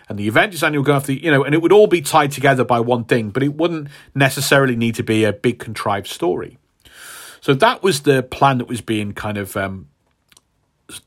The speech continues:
put together and what Thanos are being saved for. So at some point, Tom DeFalco realizes that nobody at Marvel really understands Thanos. He himself had only just learned the character existed.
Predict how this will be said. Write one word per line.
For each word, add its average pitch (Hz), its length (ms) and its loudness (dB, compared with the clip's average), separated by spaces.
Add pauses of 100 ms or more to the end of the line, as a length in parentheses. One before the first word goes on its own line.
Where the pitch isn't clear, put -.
(100)
put - 160 0
together 143 400 2
and 104 100 -2
what - 120 -2
Thanos 135 320 0
are 123 40 -10
being 110 200 -6
saved 202 340 -4
for. - 280 -14 (600)
So 180 400 4
at 180 140 2
some 311 240 -2
point, 151 320 2 (240)
Tom 220 180 0
DeFalco 139 640 0
realizes 117 480 2
that 95 160 -6
nobody 208 400 0
at 180 80 -4
Marvel 110 480 0 (160)
really 170 460 4
understands 127 640 -2
Thanos. 107 480 -2 (180)
He 277 140 2
himself 117 560 2 (160)
had 120 200 -2
only 220 240 4
just 175 220 -4
learned 104 220 -2
the 113 40 -2
character 98 380 -6
existed. 107 560 -4